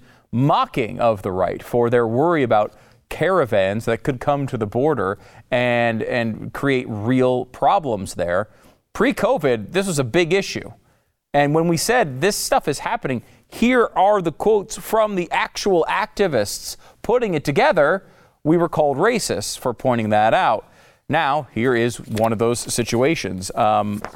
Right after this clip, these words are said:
uh, they are now deporting many of these, uh, people. They are from Haiti. Well, I should say this. They're Haitian, in theory. Now, we had some commentary from,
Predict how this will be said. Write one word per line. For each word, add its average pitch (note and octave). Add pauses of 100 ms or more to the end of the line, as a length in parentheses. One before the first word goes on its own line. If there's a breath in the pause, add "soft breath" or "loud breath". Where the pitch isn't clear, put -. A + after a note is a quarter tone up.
(140)
uh, G#2+
they A#2
are B2
now C3
deporting E3 (380 loud breath)
many D#3
of C3+
these, C3 (100)
uh, A2
people. D3
They C3
are B2
from A3+
Haiti. A#3
Well, C3 (300)
I -
should -
say C3
this. G2+ (120)
They're C3+
Haitian, C3+ (360 soft breath)
in B2
theory. F#2+ (380 soft breath)
Now, C3+
we C#3+
had D#3+
some E3+
commentary C#3
from, B2+